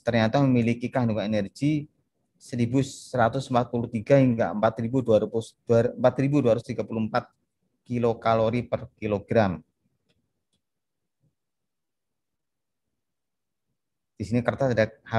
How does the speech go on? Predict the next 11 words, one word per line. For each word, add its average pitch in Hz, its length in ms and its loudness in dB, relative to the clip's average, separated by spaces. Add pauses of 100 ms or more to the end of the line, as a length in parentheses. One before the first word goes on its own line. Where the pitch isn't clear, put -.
V - 80 -2
S, 131 320 4
ada 104 320 -2 (640)
karton, 135 800 0 (480)
ada 98 160 -4
koran, 127 560 4
ada 85 160 -4
majalah, 117 720 2 (480)
ada 104 240 -4
kertas 104 400 -4
nasi, 120 320 0